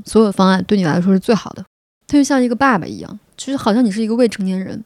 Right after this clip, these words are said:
所以我之前听过一句话，说什么如果可以的话，最幸福的女人是永远不要长大的女人。就我以前是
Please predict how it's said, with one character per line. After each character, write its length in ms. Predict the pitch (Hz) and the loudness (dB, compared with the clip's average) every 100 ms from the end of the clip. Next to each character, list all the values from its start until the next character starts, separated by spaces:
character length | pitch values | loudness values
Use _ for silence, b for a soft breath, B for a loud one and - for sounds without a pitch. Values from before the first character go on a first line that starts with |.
| _ | _
所 160 | - 330 | -2 2
以 20 | |
我 160 | 330 196 | 4 4
之 160 | 254 | 2
前 240 | 269 220 214 | 2 4 2
听 160 | 240 254 | 0 2
过 120 | 247 | 2
一 40 | |
句 100 | 220 | 0
话， 280 | 233 220 196 | -2 -2 -2
说 240 | - 226 | -2 0
什 120 | 233 202 | 0 2
么 320 | 185 190 214 b b b | 2 2 0 b b b
如 120 | 262 320 | -2 2
果 280 | 302 196 208 | 4 2 0
可 200 | - 294 | 2 2
以 60 | |
的 160 | 202 208 | 2 0
话， 340 | 226 220 196 | 0 -2 -4
最 180 | 202 311 | -2 -2
幸 220 | 294 285 | 0 -2
福 100 | 233 | -2
的 80 | 196 | -4
女 120 | 202 | -2
人 180 | 170 147 | -4 -6
是 180 | - 240 | -8 -6
永 100 | 196 | 0
远 160 | 277 202 | 2 2
不 80 | |
要 120 | 190 196 | 0 -2
长 160 | - | -4
大 140 | 151 170 | -4 -4
的 80 | |
女 140 | 160 - | -4 -4
人。 260 | - 240 226 | -4 -4 -2
就 140 | 247 | 0
我 100 | 240 | 2
以 80 | 226 | 2
前 360 | 226 185 165 - | 0 0 -2 -6
是 320 | - 180 | -4 -4